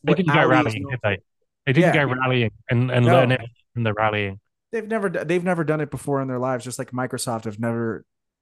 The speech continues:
Speaker 2: done anything with a computer ever. Uh,
Speaker 1: Right. <laughs>
Speaker 2: <laughs> but no, that's, that's so, so good. And by the way, uh, the last time, um,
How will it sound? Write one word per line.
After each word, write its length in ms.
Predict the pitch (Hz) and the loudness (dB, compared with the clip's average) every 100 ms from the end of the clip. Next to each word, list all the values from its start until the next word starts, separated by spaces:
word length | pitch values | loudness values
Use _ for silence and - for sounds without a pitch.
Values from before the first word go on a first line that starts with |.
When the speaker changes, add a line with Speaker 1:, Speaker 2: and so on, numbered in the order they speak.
| _ _ | _ _
Speaker 2:
done 200 | 131 127 | -2 -2
anything 260 | 123 117 120 | -2 -4 -4
with 80 | |
a 40 | 110 | -6
computer 300 | 101 120 107 | -4 -4 -4
ever. 220 | 101 98 - - 185 | -6 -12 -18 -16 -8
Uh, 220 | - 165 147 - | 2 2 2 -2
Speaker 1:
Right. 180 | 117 - - - | -4 -6 -12 0
<laughs> 360 | 240 - 247 - | 0 0 -4 -4
Speaker 2:
<laughs> 1160 | 262 - _ _ _ _ _ _ _ _ _ - | -8 -10 _ _ _ _ _ _ _ _ _ 0
but 240 | 185 175 | 2 4
no, 140 | 226 | 4
that's, 240 | 220 233 - | 6 4 4
that's 240 | 220 214 | 2 2
so, 420 | - 220 208 196 - | 2 6 6 4 0
so 260 | - 190 | 0 2
good. 200 | 160 165 139 | 2 0 0
And 160 | 160 | 0
by 120 | 165 | 0
the 100 | 170 | 2
way, 280 | 151 147 110 | 2 2 -2
uh, 80 | 135 | -4
the 60 | 135 | -2
last 280 | 151 143 - | -2 -4 -6
time, 320 | 147 139 139 - | -6 -6 -10 -10
um, 420 | 123 117 113 110 | -6 -6 -6 -10